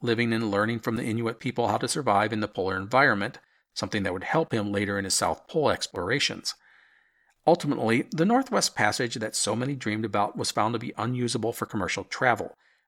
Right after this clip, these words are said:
There was just too much ice, and the weather was unpredictable. However, we should note that that has changed in the last twenty years or so due to warming temperatures.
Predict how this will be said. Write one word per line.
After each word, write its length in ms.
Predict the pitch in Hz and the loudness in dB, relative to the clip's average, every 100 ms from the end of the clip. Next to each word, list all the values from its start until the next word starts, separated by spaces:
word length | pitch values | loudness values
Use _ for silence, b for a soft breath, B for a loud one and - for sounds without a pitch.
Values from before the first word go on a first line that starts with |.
| _ - | _ -2
There 80 | 113 | 0
was 120 | 110 | 2
just 220 | 135 - | 0 0
too 100 | 151 | 0
much 200 | 196 - | 2 2
ice, 260 | 110 113 - _ | 2 2 -2 _
and 100 | 127 | -6
the 60 | 139 | -2
weather 280 | 113 95 101 | 0 0 -2
was 180 | 104 104 | -4 -4
unpredictable. 760 | 98 - 95 120 - 101 - _ _ _ _ _ _ _ | -6 -4 -2 -2 -4 -8 -10 _ _ _ _ _ _ _
However, 300 | - 165 180 | -2 2 2
we 160 | - 147 | 2 2
should 240 | - 208 | 2 0
note 280 | 151 117 - | 0 -2 0
that 140 | 139 135 | -2 -2
that 140 | 190 | -2
has 200 | 180 - | -4 -4
changed 460 | - 202 156 113 107 | -2 0 0 -2 -4
in 100 | 95 | -4
the 80 | |
last 320 | 87 90 - - | -4 -4 -6 -8
twenty 240 | 101 92 | -8 -6
years 300 | 95 90 92 | -6 -6 -4
or 60 | 98 | -2
so 320 | - 135 202 _ _ - | 0 0 -2 _ _ -4
due 120 | 127 | 0
to 100 | 131 | 0
warming 320 | 113 101 104 | 0 -2 -4
temperatures. 640 | - 147 147 - 85 - | -2 -2 0 -4 -4 -6